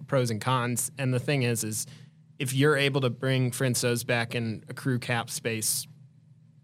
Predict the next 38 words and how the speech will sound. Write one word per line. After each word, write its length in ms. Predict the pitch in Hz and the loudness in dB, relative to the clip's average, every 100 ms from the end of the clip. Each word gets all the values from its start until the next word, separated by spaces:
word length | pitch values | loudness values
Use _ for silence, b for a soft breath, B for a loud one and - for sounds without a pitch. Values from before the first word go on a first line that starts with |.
| - | -12
uh, 320 | 131 127 117 - | -4 -4 -4 -4
and 180 | 139 127 | -2 0
to 100 | - | 0
make 200 | 123 123 | 0 0
that 140 | 123 113 | -2 -2
happen, 340 | 117 113 123 | -2 -2 -2
you 80 | 113 | -2
need 220 | 113 113 | -4 -4
to 260 | 117 110 107 - - 120 | -4 -4 -8 -14 -20 -14
waive 420 | 120 120 120 113 - - _ _ - | -6 -4 -4 -6 -14 -20 _ _ -14
Jonas 280 | 135 120 117 | -4 -2 -2
Johansson 440 | 120 110 107 107 123 | -4 -4 -4 -4 -4
and 220 | 107 101 | -4 -6
reassign 500 | 120 113 - 110 117 | -8 -4 -4 -2 -4
him 80 | 113 | -4
to 60 | |
the 180 | 107 - | -6 -8
Eagles. 400 | 117 127 147 160 B B B - | -4 0 0 -2 B B B -2
You 120 | 147 | 2
do 100 | 147 | 4
that 140 | 123 | 2
in 80 | 110 | -2
a 40 | 98 | -4
heartbeat. 400 | 113 - 101 - | -4 -6 -14 -10
Because 320 | 127 151 131 | 0 2 4
the 80 | 147 | 2
thing 280 | 233 220 | 2 2
is, 280 | 156 139 127 B B B B | 4 2 0 B B B B
if 140 | 147 135 | 0 2
someone 360 | - 165 175 | 4 4 4
picks 240 | 156 147 - | 4 2 2
Jonas 340 | 135 131 123 | 2 2 2
Johansson 480 | 131 120 120 - 123 | 2 2 0 -2 -2
up, 200 | 120 - - - - - - - - | -2 -4 -16 -20 -20 -20 -20 -18 -8
it 140 | 117 | -6
happens. 540 | 110 98 - - - - - - | -4 -6 -10 -12 -12 -12 -20 -4
You 100 | 127 | 0
know, 260 | 117 117 | 2 0